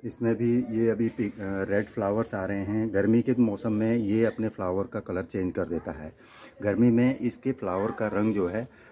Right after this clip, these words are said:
वो पिंक कलर का हो जाता है और अभी एकदम डार्क रेड है दोस्तों। ये भी फ्लावर्स हैं और इधर ये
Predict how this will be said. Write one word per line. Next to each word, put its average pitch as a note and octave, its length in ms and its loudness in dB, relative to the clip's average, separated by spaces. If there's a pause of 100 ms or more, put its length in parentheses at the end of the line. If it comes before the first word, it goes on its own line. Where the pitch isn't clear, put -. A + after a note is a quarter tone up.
(160)
वो A2+ 420 2 (380)
पिंक B2 220 6
कलर G#2 200 2
का G#2+ 100 -2
हो F2+ 100 -2
जाता D#2+ 300 -6
है D2+ 140 -12 (160)
और A2 100 -4
अभी B2 320 2
एकदम A#2+ 320 4
डार्क G2+ 360 -2
रेड F2+ 180 -2
है - 400 -10 (640)
दोस्तों। G#2 340 0
ये G#2+ 220 4
भी A#2+ 240 4 (440)
फ्लावर्स G2+ 400 -2
हैं A#2 240 0 (1120)
और F2+ 640 0
इधर A2 280 4
ये A2 420 4